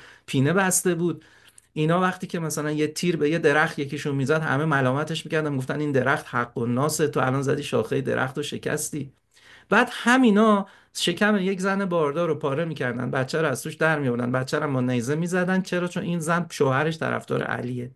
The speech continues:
یعنی شما ببین ظاهرگرایی به کجا می‌کشونه انسانو. آدم زیر پای خودش یه مورچه رو نمی‌تونه له کنه، آدم اگه آدم باشه. ولی اینا با یه انسان این کارو می‌کردن.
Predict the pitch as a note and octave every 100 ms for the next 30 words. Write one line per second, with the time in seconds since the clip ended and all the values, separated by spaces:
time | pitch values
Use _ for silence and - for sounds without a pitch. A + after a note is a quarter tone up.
0 | _ _ _ - - D#3+ F#3+ G#3+ G#3 G#3+
1 | A3+ G#3+ D3+ D#3+ D#3+ D3+ C#3+ D#3 D#3 E3+
2 | G#3 E3+ D#3+ - D#3+ F3+ F3 C3 B2 -
3 | B2 A2+ A2+ - A#2 A#2 C3+ _ _ _
4 | _ - D3 F3+ G3 F3+ F#3+ - D3 C#3
5 | E3 F3 F#3+ G3 F#3+ D3+ D3 E3+ F#3+ F#3
6 | C3+ C3 A#2+ A#2+ A#2 A#2 A#2+ C3 B2+ C3+
7 | C#3+ D3 A#2+ A2 A#2+ A#2 - - - _
8 | _ _ _ _ _ _ _ - - D3+
9 | E3+ D#3+ E3+ D3 D#3+ D#3 C3 C#3+ D3 C#3+
10 | C3 A#2 A2+ A2+ - A2+ A#2 A#2+